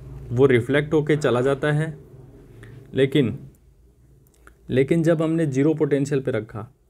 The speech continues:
तो इलेक्ट्रॉन जो पुंज है वो आर पार निकल जाता है। तो इसी कंक्लूजन को हम यहाँ पे लिखेंगे केस फर्स्ट।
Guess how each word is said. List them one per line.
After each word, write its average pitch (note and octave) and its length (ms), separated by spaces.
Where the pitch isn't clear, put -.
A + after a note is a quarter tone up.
तो B2+ 100
इलेक्ट्रॉन B2 420
जो D#3 120
पुंज C3+ 300
है A2 240
वो B2+ 160
आर B2 160
पार A#2+ 180
निकल G2+ 280
जाता - 260
है। A2 80
तो - 60
इसी C3+ 280
कंक्लूजन C3 520
को B2+ 120
हम A#2 140
यहाँ G#2+ 120
पे G#2+ 120
लिखेंगे A2+ 420
केस B2+ 240
फर्स्ट। - 400